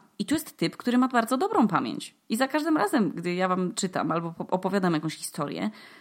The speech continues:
no to dla tych wszystkich was, które w tej chujowiźnie ak-, aktualnie są, no to, to powinna być taka trochę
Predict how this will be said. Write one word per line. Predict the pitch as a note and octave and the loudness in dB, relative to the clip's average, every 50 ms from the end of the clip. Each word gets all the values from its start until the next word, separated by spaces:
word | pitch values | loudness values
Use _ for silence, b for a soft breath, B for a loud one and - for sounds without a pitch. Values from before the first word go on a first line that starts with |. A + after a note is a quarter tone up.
| B B B B | B B B B
no | - G#3 A3 A3+ | 2 4 4 4
to | B3 B3+ A3 | 4 2 0
dla | - G#3+ A#3 A#3 | 2 2 0 0
tych | B3+ A#3 - | 0 -2 -4
wszystkich | - D4+ - - B3 A3 G#3 G#3 G3+ F#3+ | -4 -4 -2 -2 -4 -2 0 0 2 4
was, | A3 G#3+ G3 F#3 - | 4 4 4 2 -2
które | - - F3 F3 | -6 -4 -4 -4
w | - | -2
tej | - F3+ | -4 -4
chujowiźnie | F3 - - G3+ F#3 F3 F3 G#3 G3+ G3 F#3 E3 | -4 0 0 2 2 4 2 2 2 2 2 2
ak-, | - D#3+ - - | 0 -2 -2 -2
aktualnie | - F3+ F3+ - - G3+ G3 E3 D3 C#3 D3 | -2 -2 -2 0 2 2 4 4 2 0 -2
są, | - - - - - | -4 -8 -6 -4 -2
no | G#3 G#3+ G3+ | 0 0 0
to, | G#3 G#3+ G#3+ | 0 0 -2
to | G#3+ A3 | -2 -4
powinna | A3 A3+ A3+ A#3+ A#3+ | -4 0 0 0 0
być | A3+ A3 - | 0 -2 -4
taka | A3+ G#3+ G#3+ | -4 -4 -4
trochę | G#3 G#3 G3 - G3+ | -4 -4 -2 -2 -4